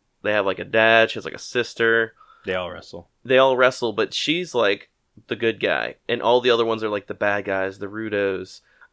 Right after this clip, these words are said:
Speaker 1: And traditionally, and in triple A and Mexican wrestling, what I've picked up over the years watching it is the girls will wrestle just as strong as the guys, and you'll see that in Lucha Underground if you watch that.
Speaker 2: Mm-hmm.
Speaker 1: Anybody out there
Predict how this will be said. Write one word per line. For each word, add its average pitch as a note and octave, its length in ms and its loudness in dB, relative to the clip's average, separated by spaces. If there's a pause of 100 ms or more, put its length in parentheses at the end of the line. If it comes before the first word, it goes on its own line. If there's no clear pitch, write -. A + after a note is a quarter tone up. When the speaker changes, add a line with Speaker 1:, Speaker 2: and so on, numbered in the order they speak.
(120)
Speaker 1:
And A2 540 2 (400)
traditionally, D3+ 720 -2
and A#2+ 460 0 (460)
in A2 240 -4
triple C3+ 420 0
A B2 140 4
and A2+ 120 0
Mexican A#2 340 -2
wrestling, A2 360 -2
what A2+ 80 2
I've G#2+ 120 0
picked - 220 -6
up B2 120 -2
over G#2+ 200 -2
the G#2 80 -8
years G#2 200 -6
watching G#2 400 -2
it G2+ 160 -4
is G2+ 280 -6 (380)
the A#2+ 80 -4
girls C3+ 560 0
will A#2 180 -2
wrestle A#2 600 0
just - 240 -6
as B2+ 80 -10
strong B2 280 2
as A2+ 100 -6
the A2+ 60 -6
guys, A2+ 380 2
and A2+ 60 -8
you'll A#2 100 0
see B2+ 180 -6
that A2+ 200 2
in G#2+ 60 -6
Lucha A#2 260 -2
Underground A2 320 0
if G#2+ 120 -12
you G#2+ 60 -8
watch A2 360 -4
that. A2 320 0 (120)
Speaker 2:
Mm-hmm. - 100 -10
Speaker 1:
Anybody G#2+ 340 -2
out G#2 220 -2
there A2 280 -4